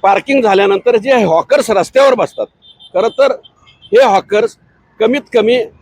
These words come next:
हजार ते बाराशे हॉकर्स बसतील एवढीशी ती छोट्या छोट्या जागा जर त्यांना दिल्या, त्यांना फार मोठ्या जागा नको आहेत, कारण त्यांच्याही पोटापाण्याचा बिचारांचा प्रश्न आहे. त्यामुळं तिथं जर ते हॉकर झोन केला तर निश्चितपणे तिकडची वर्दळ वाढेल.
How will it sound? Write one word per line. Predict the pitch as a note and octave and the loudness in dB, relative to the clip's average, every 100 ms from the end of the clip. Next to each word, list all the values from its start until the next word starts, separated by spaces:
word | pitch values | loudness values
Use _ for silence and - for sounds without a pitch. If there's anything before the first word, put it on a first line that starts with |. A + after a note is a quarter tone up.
| - | -6
हजार | F3 G3+ B3 | -2 2 2
ते | C4 | 0
बाराशे | G#3+ G3+ G#3 A#3 A3+ | 0 2 2 0 -2
हॉकर्स | F3 - A3+ G3+ | -2 -2 -4 -4
बसतील | F#3+ F#3 - G#3+ F#3 | -4 -6 -6 -10 -2
एवढीशी | F3+ F#3 G3 G#3+ | -2 -2 -4 -8
ती | G3+ | -8
छोट्या | G3 D#3+ F#3+ | -2 0 0
छोट्या | F#3 F3 F#3+ | -2 0 0
जागा | F3+ E3 | 2 2
जर | E3+ E3+ | 0 0
त्यांना | D#3+ D#3 | 0 0
दिल्या, | C#3 C#3 E3 | 0 0 0
त्यांना | - _ - G3 F#3+ | -4 _ -2 0 0
फार | E3+ G#3+ | 0 0
मोठ्या | A#3 A#3 A#3 | 0 0 0
जागा | A3+ G#3+ | 0 2
नको | G3 E3+ | 0 0
आहेत, | C3+ | -2
कारण | E3+ G3 | 0 -2
त्यांच्याही | F#3+ F3+ D#3 A3 | 0 -4 0 0
पोटापाण्याचा | G#3 G#3+ G#3+ G3 G3+ F#3+ | 0 0 0 0 0 0
बिचारांचा | F#3+ F3+ F3+ F3 F3 | -2 0 0 0 -2
प्रश्न | F3+ D#3 - | -2 -4 -4
आहे. | A#2 A2+ _ _ _ | -6 -6 _ _ _
त्यामुळं | F3+ G3+ G#3+ A3+ C4 - _ _ _ _ _ G#3 | -2 0 2 2 2 -2 _ _ _ _ _ -12
तिथं | - C4+ | -2 0
जर | C#4 D4 | 2 0
ते | C#4+ | 2
हॉकर | D4 A3 G#3 A#3+ | 2 2 0 -2
झोन | G3 F#4+ A3+ | -2 -2 -2
केला | G3+ F3 D#3 | -2 -2 -2
तर | G#3 | -4
निश्चितपणे | G3 - - - A3+ | -6 -6 -8 -4 -4
तिकडची | - F#3+ A#3 A#3 C4 | -4 -2 -2 0 2
वर्दळ | B3+ A#3 A#3 | 2 2 2
वाढेल. | F#3+ D3+ | 2 0